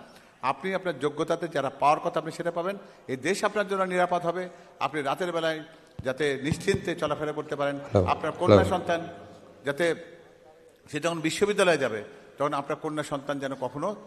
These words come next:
Speaker 1: অনিরাপদ বোধ না করে, এই ব্যবস্থাপনা করার জন্য, তার জন্য ব্যবস্থা রয়েছে।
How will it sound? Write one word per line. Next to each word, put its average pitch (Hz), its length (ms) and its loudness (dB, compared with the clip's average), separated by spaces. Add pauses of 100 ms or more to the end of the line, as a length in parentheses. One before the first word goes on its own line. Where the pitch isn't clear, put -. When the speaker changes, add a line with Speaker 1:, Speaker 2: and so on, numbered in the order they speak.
(220)
Speaker 1:
অনিরাপদ 185 600 6
বোধ 131 220 2
না 113 180 0
করে, 143 220 0 (400)
এই 220 160 4
ব্যবস্থাপনা 156 560 0
করার 123 300 -2
জন্য, 151 300 -6 (480)
তার 147 140 0
জন্য 120 180 -4
ব্যবস্থা 104 340 -6
রয়েছে। 95 320 -12